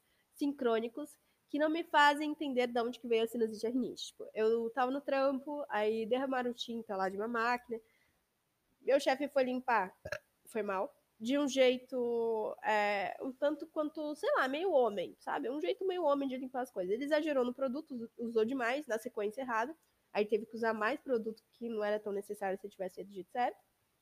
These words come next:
E era cândido esse produto. E é um produto muito alergênico pra mim. Aí eu tive que ficar respirando aquilo durante um determinado tempo.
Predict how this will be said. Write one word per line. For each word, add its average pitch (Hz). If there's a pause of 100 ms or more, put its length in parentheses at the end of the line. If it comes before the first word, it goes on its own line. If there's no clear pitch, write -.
(380)
E 247
era 285
cândido 262
esse 185
produto. 156 (760)
E 226
é 240
um 320
produto 294
muito 330
alergênico 302
pra 320
mim. 240 (540)
Aí 208
eu 208
tive 247
que 254
ficar -
respirando 220
aquilo 208
durante 190
um 202
determinado 196
tempo. 320